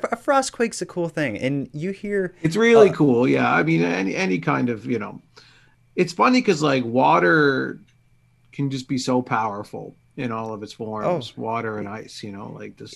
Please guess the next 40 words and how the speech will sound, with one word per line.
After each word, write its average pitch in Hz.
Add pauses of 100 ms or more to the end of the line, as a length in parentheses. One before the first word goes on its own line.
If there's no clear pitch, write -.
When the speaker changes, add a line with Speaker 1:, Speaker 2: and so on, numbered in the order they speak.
(120)
Speaker 1:
Oh, 143
Speaker 2:
it's 85
Speaker 1:
it's 107
Speaker 2:
capable 107
of. - (200)
Speaker 1:
Yeah, 131
Speaker 2:
Yeah. 139
Speaker 1:
it's, - (320)
it's 147
a 170
cool 175
thing, 165
but 139
I 131
often 156
think, 151
um, 113
like, 123
with 139
this 180
story, 131
what 113
I've 107
thought 107
of 104
is 95 (920)
so -
many 160
different 156
paranormal 120
kind 127
of 117
stories 117
that 117
I've 104
gotten 107
involved 101
in 135
that 104
in-, 101